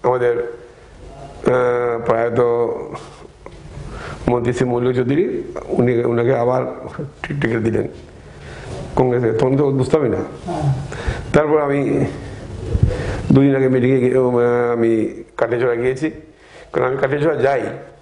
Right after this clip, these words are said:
Speaker 1: সেটা বাবার সাথে যারা ছিল বন্ধুবান্ধব, বাবার সাথে যারা লোক, ওয়ার্কাররা চা-, ওরা, ওরা চাইতো না,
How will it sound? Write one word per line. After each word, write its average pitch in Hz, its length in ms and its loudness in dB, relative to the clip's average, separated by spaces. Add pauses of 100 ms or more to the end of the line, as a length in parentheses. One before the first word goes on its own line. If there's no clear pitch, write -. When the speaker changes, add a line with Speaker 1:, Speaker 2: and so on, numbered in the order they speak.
(140)
Speaker 1:
সেটা 131 180 2
বাবার 123 240 2
সাথে 139 240 -2
যারা 135 180 0
ছিল 127 220 -6
বন্ধুবান্ধব, 120 520 0 (760)
বাবার 127 300 0
সাথে - 160 -2
যারা 120 140 2
লোক, - 340 -6
ওয়ার্কাররা 131 480 0
চা-, 156 280 -2
ওরা, 139 180 2
ওরা 127 160 0
চাইতো 127 280 -2
না, 98 100 -10